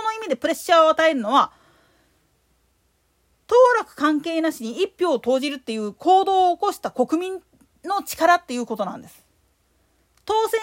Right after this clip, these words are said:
したからといって、メディアは絶対当選した人のお話しかせえへんと思うんだけど、実は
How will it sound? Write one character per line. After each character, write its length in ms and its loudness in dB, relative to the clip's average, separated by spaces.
し 40 -12
た 100 -6
か 120 -8
ら 100 -8
と 100 -2
い 40 -4
っ 40 -10
て、 520 -2
メ 180 -4
デ 100 -2
ィ 60 0
ア 140 0
は 80 4
絶 160 -6
対 140 -12
当 160 -8
選 120 -4
し 60 -16
た 80 -4
人 180 -6
の 100 -2
お 40 -2
話 240 -2
し 160 -14
か 80 -8
せ 220 -2
え 100 4
へ 80 2
ん 60 -4
と 60 -8
思 200 -2
う 40 -4
ん 40 -6
だ 120 -10
け 120 -14
ど、 300 -4
実 280 -10
は 180 0